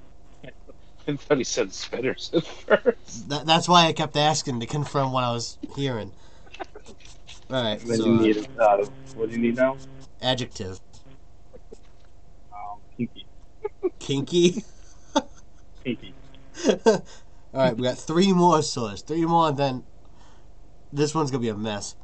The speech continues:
Speaker 2: All right, I need one more plural noun from you.
Speaker 3: One more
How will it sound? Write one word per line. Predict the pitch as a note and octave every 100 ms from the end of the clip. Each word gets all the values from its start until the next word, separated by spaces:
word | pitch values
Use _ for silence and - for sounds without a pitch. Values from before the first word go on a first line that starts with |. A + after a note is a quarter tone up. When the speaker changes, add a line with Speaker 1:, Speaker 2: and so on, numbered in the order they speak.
| - - - -
Speaker 2:
All | B2 - C#3
right, | A2 F#2
I | C3+
need | D3 A#2
one | A#2+ D#3 G3+
more | G3+ G3+ F#3+ D#3
plural | - - E3 D#3+ D3+
noun | C#3 C3 B2 A2
from | G#2+ G2+
you. | F#2+ F2+ - - - - - - - - - - - - - - - - - - - - - - - - - - - - - - A#2+
Speaker 3:
One | C#3
more | C#3+